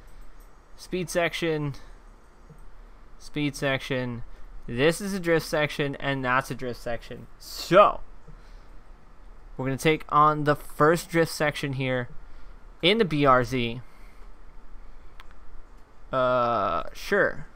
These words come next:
What, what, what's wrong? Oh, wait. Does that, does that not, car not meet,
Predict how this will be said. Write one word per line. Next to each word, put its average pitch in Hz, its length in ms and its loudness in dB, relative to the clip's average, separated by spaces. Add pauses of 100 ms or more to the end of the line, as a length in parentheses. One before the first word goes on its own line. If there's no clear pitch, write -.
(580)
What, 135 180 -10
what, 139 240 -4
what's 139 320 -8
wrong? 131 320 0 (800)
Oh, 127 260 6
wait. 120 360 -2 (500)
Does 127 240 -6
that, 135 260 0
does 127 200 -6
that 135 220 -2
not, 139 220 -4
car 135 300 8
not 131 280 6
meet, 139 380 -4